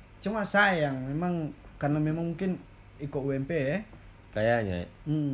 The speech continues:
Speaker 1: harusnya untuk band yang kayak macam rupa,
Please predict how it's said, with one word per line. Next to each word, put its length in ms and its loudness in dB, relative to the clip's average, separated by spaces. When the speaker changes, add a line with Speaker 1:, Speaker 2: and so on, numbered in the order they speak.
Speaker 1:
harusnya 600 2
untuk 400 0
band 240 -2
yang 200 -2
kayak 220 -4
macam 260 -4
rupa, 360 -2